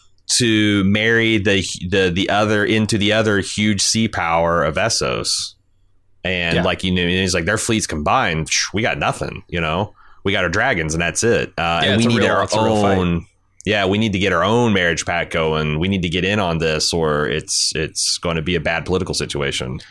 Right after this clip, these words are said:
Speaker 2: Which I do wonder, you know, they go to Corlys with this naked political arrangement. Is he gonna be receptive to that? Or is he gonna see it for what it is and realize that this is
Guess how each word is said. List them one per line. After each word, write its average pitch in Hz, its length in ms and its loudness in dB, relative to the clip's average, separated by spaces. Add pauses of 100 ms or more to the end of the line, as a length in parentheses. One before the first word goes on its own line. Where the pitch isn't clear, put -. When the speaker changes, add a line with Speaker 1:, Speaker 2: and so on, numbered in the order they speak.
(320)
Speaker 2:
Which - 100 -8
I 208 80 2
do 208 160 0
wonder, 113 720 -2
you 131 80 -4
know, 113 100 0
they 101 140 0
go 113 160 0
to 101 60 -2
Corlys 98 680 -2
with 117 220 -4
this - 260 -4
naked 98 840 -4
political 95 1000 -4 (720)
arrangement. 98 880 -4 (460)
Is 104 180 -4
he 117 80 -4
gonna 104 160 -2
be 98 120 -4
receptive 87 560 -6
to 98 100 -8
that? 82 280 -10 (320)
Or 110 140 0
is 98 120 -4
he 117 60 -4
gonna 98 160 -2
see 135 200 -2
it 117 80 -6
for 131 100 -2
what 117 200 0
it 110 80 -2
is 107 440 0
and 104 200 -4
realize 101 400 -2
that 98 160 -10
this 107 200 -2
is 95 380 -4